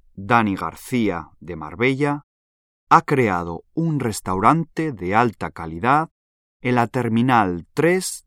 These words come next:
del aeropuerto, después de su éxito con los restaurantes de Sevilla y Cádiz.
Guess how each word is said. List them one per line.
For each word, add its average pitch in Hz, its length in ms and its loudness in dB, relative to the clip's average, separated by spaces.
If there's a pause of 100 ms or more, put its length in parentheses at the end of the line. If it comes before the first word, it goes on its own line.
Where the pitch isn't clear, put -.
del 143 180 0
aeropuerto, 123 840 0 (800)
después 92 720 0
de 76 160 -14
su 107 260 -2
éxito 156 640 -4 (360)
con 202 220 2
los 113 160 4
restaurantes 127 1120 0
de 82 180 -14
Sevilla 139 760 -4 (160)
y 165 200 -6
Cádiz. 85 500 -6